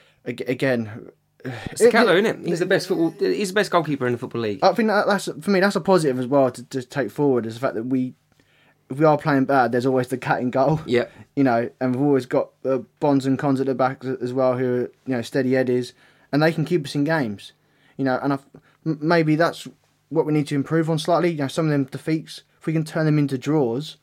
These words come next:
Speaker 1: you know, we're gonna be right in amongst it. You know, obviously, I don't wanna get too far ahead of myself, really. It's still early days as such,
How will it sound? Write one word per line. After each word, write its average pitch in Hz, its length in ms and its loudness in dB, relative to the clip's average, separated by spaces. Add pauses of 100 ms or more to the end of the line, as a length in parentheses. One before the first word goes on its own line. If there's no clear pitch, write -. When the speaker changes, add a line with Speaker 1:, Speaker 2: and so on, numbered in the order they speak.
(320)
Speaker 1:
you 160 60 -4
know, 147 100 0
we're 180 180 6
gonna 196 160 0
be 175 80 2
right 160 260 2
in 151 100 2
amongst 147 440 -2
it. 95 180 -6
You 151 80 -6
know, 147 200 -6 (680)
obviously, 135 180 -10
I - 20 -14
don't 170 100 -2
wanna 160 80 0
get 135 120 -4
too 139 140 -4
far 131 180 0
ahead 151 140 0
of 131 60 -2
myself, 104 400 -6
really. 135 400 0
It's 104 80 -8
still 139 220 -2
early 120 200 2
days 110 400 -2
as - 160 -8
such, - 340 -6